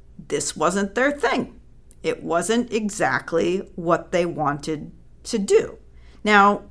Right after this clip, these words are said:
some people I have talked to knew that in college.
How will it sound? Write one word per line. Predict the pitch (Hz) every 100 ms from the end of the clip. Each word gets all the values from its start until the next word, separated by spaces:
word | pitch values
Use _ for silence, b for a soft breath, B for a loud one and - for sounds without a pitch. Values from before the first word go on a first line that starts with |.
| -
some | - 330 415
people | 311 294 285 226
I | 185 180
have | 185 175 -
talked | 180 151 147 -
to | - 165 151 -
knew | 175 196 240 190
that | 147 127 196 -
in | 180 165
college. | - 147 62 - - -